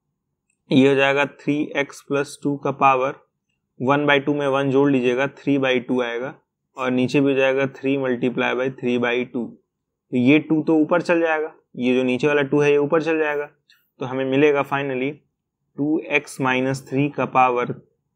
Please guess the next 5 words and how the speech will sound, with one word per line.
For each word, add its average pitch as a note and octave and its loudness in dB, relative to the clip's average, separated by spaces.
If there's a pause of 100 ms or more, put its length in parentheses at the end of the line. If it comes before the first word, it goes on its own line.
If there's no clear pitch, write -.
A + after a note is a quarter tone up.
(160)
three C3+ 0 (100)
divided B2+ 0
by B2+ 2 (120)
six - -8 (680)
प्लस D3+ -2